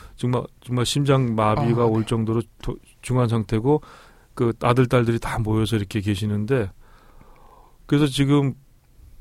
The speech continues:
Speaker 1: 전공의들 이거 좀 뭐 수술방 올라가도 장이 다 썩은 것 같아요. 보니까 자,
Speaker 2: 네.
Speaker 1: 수술방 올라가도 이거는 돌아가신다. 근데 보호자들이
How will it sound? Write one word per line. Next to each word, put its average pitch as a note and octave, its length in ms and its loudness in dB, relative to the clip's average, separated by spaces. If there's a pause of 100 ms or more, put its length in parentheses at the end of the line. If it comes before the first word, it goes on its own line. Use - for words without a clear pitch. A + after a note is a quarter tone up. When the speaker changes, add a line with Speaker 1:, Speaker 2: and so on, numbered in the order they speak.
(800)
Speaker 1:
전공의들 B2+ 720 4
이거 A#2+ 140 0
좀 A#2+ 260 -2
뭐 A#2 260 -2 (600)
수술방 F3 440 6
올라가도 A2+ 880 4
장이 C3 240 2
다 C3+ 100 2
썩은 E3 300 0
것 A2+ 100 -6
같아요. G2 320 -6
보니까 G2+ 320 -6
자, - 160 -8
Speaker 2:
네. - 20 -6
Speaker 1:
수술방 D3+ 400 4
올라가도 A2+ 520 2
이거는 A#2 400 -2
돌아가신다. G2+ 840 -4 (680)
근데 D#3 220 2 (460)
보호자들이 C#3+ 1200 4